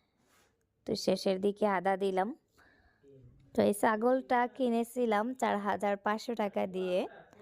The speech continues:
তো আপনারা আবার, আহ, কিছু আপুরা কমেন্ট করবেন যে, "এটা তো বেড়া, তুমি ছাগল বলছো কেন?"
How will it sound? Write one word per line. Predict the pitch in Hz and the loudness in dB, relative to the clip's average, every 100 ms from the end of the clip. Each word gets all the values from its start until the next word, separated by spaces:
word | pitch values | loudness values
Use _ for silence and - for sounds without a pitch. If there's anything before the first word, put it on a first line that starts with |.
| - - - - - - - | -20 -20 -20 -20 -20 -20 -8
তো | - | -2
আপনারা | 208 208 226 233 247 | 2 0 0 0 2
আবার, | 240 254 247 | 2 0 0
আহ, | 254 - 214 208 202 - - - _ | -2 0 0 2 0 -2 -8 -20 _
কিছু | 254 226 | -2 2
আপুরা | 233 226 233 240 | 2 2 0 0
কমেন্ট | 214 202 220 226 | 0 -2 -2 -4
করবেন | 220 214 190 196 294 _ - - _ - | -4 -2 -2 -2 -4 _ -20 -20 _ -14
যে, | 190 202 | -6 -4
"এটা | 196 208 202 | -2 -2 -4
তো | 202 196 196 - | 0 0 0 -2
বেড়া, | 190 233 240 196 254 | -2 0 2 2 -2
তুমি | 226 240 | -4 -6
ছাগল | 220 185 208 | -4 -4 -2
বলছো | 202 202 196 | -2 -4 -6
কেন?" | 196 196 185 | -6 -4 -4